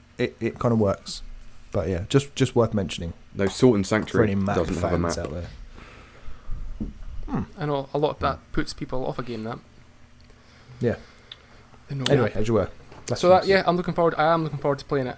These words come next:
Speaker 3: Uh, I've got a few games that I'd like to get through first, but I think, um, I, I have heard lots and lots of good things about Blasphemous, so yeah, looking forward to it. Looking forward to it.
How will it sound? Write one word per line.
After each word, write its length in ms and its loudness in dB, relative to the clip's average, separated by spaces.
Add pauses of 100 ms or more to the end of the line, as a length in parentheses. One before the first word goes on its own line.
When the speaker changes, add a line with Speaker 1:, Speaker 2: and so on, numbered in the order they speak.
Speaker 3:
Uh, 300 2
I've 80 -6
got 100 -4
a 40 -10
few 140 -12
games 280 -6
that 80 -6
I'd 140 -6
like 140 -6
to 60 -20
get 140 -8
through 140 -6
first, 420 -4 (100)
but 120 -2
I 40 -4
think, 400 -6
um, 420 -4 (1400)
I, 220 -10
I 120 -6
have 200 -4
heard 220 -6
lots 320 -10
and 80 -8
lots 160 -12
of 60 -18
good 140 -12
things 280 -12
about 240 -12 (640)
Blasphemous, 540 -12
so 220 -14 (160)
yeah, 80 -16 (120)
looking 200 -12
forward 300 -10
to 80 -10
it. 60 -14 (1300)
Looking 500 -6
forward 380 -8
to 140 -12
it. 60 -16